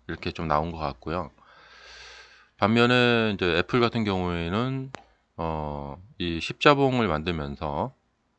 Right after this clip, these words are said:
잘 버티고 있고요. 테슬라는, 어,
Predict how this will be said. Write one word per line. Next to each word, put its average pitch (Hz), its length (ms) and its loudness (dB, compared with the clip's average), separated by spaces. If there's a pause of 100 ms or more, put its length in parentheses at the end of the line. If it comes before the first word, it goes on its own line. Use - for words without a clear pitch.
(520)
잘 87 300 2
버티고 87 400 -2
있고요. 73 640 -8 (1400)
테슬라는, 123 680 0 (800)
어, 87 360 -2